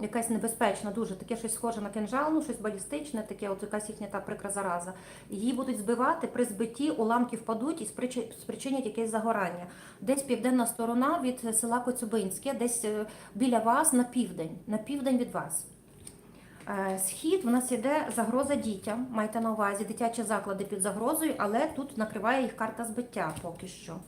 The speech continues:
Давайте ще докинемо. Східна частина. Ракети будуть летіти, вночі буде дуже лячно, страшно, бачите, вночі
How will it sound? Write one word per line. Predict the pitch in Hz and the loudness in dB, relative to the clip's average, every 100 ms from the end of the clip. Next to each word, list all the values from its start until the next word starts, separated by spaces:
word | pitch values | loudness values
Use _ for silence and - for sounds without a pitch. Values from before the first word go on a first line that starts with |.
| - - - | -18 -20 -10
Давайте | 202 196 196 | -6 -4 -6
ще | - | -8
докинемо. | 190 190 - 262 294 247 220 - - - - | -8 -8 -4 0 2 2 0 -6 -20 -18 -16
Східна | - 233 226 208 | -8 -4 -2 -2
частина. | - 220 - - 269 302 233 233 - - - - | -4 -6 -6 -4 -2 0 -2 -4 -12 -20 -20 -2
Ракети | 240 262 247 190 | 0 2 2 2
будуть | 190 185 190 190 | -2 -4 -4 -2
летіти, | 190 185 185 202 | -4 -2 -4 2
вночі | 214 262 - 208 | 4 4 2 -2
буде | 185 196 | 0 -2
дуже | 190 185 | -2 -2
лячно, | 202 185 190 208 | 0 0 0 -6
страшно, | - 190 185 - 190 | -4 -2 -4 -4 -8
бачите, | 190 208 - 262 | -4 -6 -6 -2
вночі | 240 220 220 208 233 | 0 0 0 -6 -6